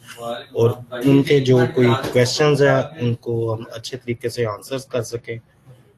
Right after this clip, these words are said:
जब तक अच्छे तरीके से हमारी interactions नहीं होंगे, तो हम एजाइल को फॉलो नहीं कर सकते। तो इसके लिए हमें day to day, time by time उनकी individuals के साथ और इंटरेक्शन के साथ और जो भी स्टेक होल्डर्स हैं,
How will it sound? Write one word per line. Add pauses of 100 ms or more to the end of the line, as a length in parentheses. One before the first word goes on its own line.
(160)
जब
तक
अच्छे
तरीके
से
हमारी
interactions
नहीं
होंगे,
तो
हम
एजाइल (160)
को
फॉलो
नहीं
कर
सकते।
तो
इसके
लिए
हमें (460)
day
to
day, (400)
time
by
time
उनकी (360)
individuals
के
साथ
और
इंटरेक्शन
के
साथ
और
जो
भी
स्टेक
होल्डर्स
हैं,